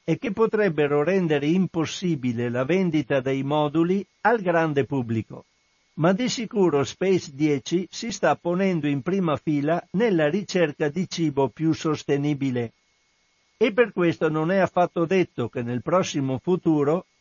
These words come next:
ikea continui ad essere conosciuta solo per gli armadi e i divani. I progetti non riguardano solo il cibo. A Copenaghen si lavora per ottimizzare il modulo di agricoltura urbana Grow Room,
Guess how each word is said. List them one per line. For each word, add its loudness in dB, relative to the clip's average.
ikea 2
continui 0
ad 0
essere -2
conosciuta -2
solo 2
per 0
gli 2
armadi 2
e 0
i -2
divani. -2
I 0
progetti 2
non 2
riguardano 2
solo 0
il -2
cibo. -2
A 0
Copenaghen 2
si -4
lavora 2
per 0
ottimizzare 2
il 2
modulo 2
di 2
agricoltura 0
urbana 2
Grow 0
Room, 0